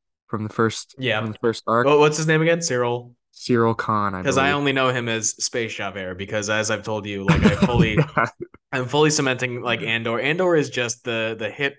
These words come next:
Speaker 2: Broadway musical Les Mis, but in space. And
Speaker 1: <laughs>
Speaker 2: Andor is Jean Valjean,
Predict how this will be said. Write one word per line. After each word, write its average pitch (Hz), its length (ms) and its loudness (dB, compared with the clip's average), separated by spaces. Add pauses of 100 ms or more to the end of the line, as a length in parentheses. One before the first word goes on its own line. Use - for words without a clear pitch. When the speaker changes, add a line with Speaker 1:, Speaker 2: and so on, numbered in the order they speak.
(100)
Speaker 2:
Broadway 117 320 -2
musical 110 400 -10
Les 104 200 -6
Mis, 98 300 -12
but 98 200 -8
in 98 160 -12
space. - 460 -6 (440)
And 104 220 -4
Speaker 1:
<laughs> - 0 -
Speaker 2:
Andor 131 400 0
is 123 100 -2
Jean 117 220 -4
Valjean, 104 640 -6